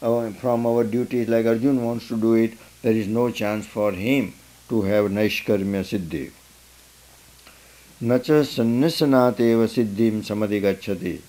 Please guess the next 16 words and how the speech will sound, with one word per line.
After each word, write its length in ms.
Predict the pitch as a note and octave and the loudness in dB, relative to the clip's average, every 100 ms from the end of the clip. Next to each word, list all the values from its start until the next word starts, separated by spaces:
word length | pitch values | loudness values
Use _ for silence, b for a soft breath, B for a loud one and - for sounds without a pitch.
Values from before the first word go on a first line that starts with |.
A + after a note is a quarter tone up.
| - | -14
Again 300 | G2 G#2+ A2+ | -6 -2 -2
he 140 | G#2+ G2+ | -2 -4
repeats 360 | G2+ G#2+ F#2 | -6 -6 -6
the 120 | G2+ | -6
same 300 | F#2+ G2+ F#2+ E2+ | -6 -6 -6 -8
thing, 280 | G2 F#2+ - B B - | -8 -8 -12 B B -6
that 200 | G2 F#2+ | -6 0
by 120 | G2 | -2
renouncing 760 | F#2 F#2+ G#2+ C3+ C3 B2+ A#2 | -2 -4 -2 0 -2 -2 -2
the 120 | G#2+ G2+ | 2 2
actions, 680 | F#2+ G2 - F#2+ F#2 F2+ B B B | 2 0 -6 -4 -4 -8 B B B
one 320 | G#2 G#2 G#2 | -2 0 0
does 180 | G2 F#2 | -2 -4
not 260 | G2 F#2+ | -6 -6
become 380 | F2 F2 F#2 F2+ | -8 -6 -8 -8
perfect 480 | F2 E2+ - C#2+ | -10 -10 -10 -14